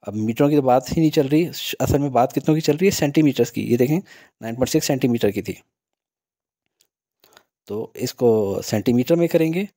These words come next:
यानी इस side पे multiply by हंड्रेड कर देंगे तो टू पॉइंट थ्री एट एट सेंटीमीटर, राउंड फिगर में करेंगे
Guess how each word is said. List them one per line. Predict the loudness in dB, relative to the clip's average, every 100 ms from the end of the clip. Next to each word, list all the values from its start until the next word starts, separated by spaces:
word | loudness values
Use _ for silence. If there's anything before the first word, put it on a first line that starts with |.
| -14
यानी | -8 -6 -8 -8
इस | -6 0
side | 2
पे | 2
multiply | 2 2 2 4
by | 4
हंड्रेड | 2 0
कर | -2
देंगे | 0 -2
तो | -2 -2
टू | -2
पॉइंट | -2 -2
थ्री | -2 -2 -2 -6 _ _ -8
एट | -4 2
एट | 2
सेंटीमीटर, | 0 -2 0 2 2 2
राउंड | 2 2
फिगर | 0 0
में | 0
करेंगे | 0 0 -4